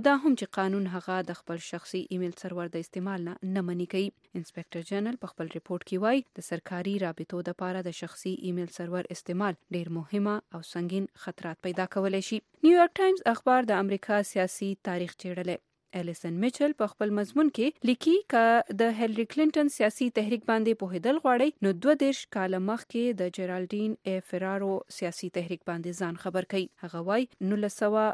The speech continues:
څلور اتیایم کې میرمن فرارو د امریکا لاولنۍ ښځه وه چې د ډیموکرات پارټۍ د نایب صدر د زغل دپاره انتخاب شوه او نن هیلري کلینټن د امریکا لاولنۍ زنانه ده چې صدارتي امیدواره انتخاب شوه. الیسن په خپل مضمون کې لیکي، امریکا کې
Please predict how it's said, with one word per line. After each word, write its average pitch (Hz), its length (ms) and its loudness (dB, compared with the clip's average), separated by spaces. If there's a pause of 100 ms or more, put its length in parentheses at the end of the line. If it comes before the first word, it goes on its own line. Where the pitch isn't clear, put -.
(180)
څلور 202 420 -2
اتیایم 220 400 -2
کې 254 240 2
میرمن 208 320 0
فرارو 233 340 4 (140)
د 190 100 0 (120)
امریکا 196 380 -2 (100)
لاولنۍ 190 500 4
ښځه 202 260 0
وه 233 220 4
چې 190 180 0
د 180 140 2
ډیموکرات 202 500 0
پارټۍ 196 260 0 (120)
د 175 160 0
نایب 180 300 -4
صدر 196 360 0
د 165 140 -8
زغل 175 260 -4
دپاره 180 360 -4
انتخاب - 480 -8
شوه 180 140 2 (160)
او 185 80 0 (120)
نن 170 180 -6
هیلري 170 320 -8
کلینټن 233 480 2
د 180 160 2
امریکا 180 400 -2
لاولنۍ 180 560 0
زنانه 196 340 0
ده 190 140 -2
چې - 160 -12
صدارتي 170 520 -6 (120)
امیدواره 170 500 -4
انتخاب 175 460 -8
شوه. 196 180 0 (260)
الیسن 349 460 2
په - 120 -10
خپل 202 200 0
مضمون 202 320 -2
کې 202 160 -4
لیکي، 247 320 -2 (240)
امریکا 190 340 -2
کې 180 160 -6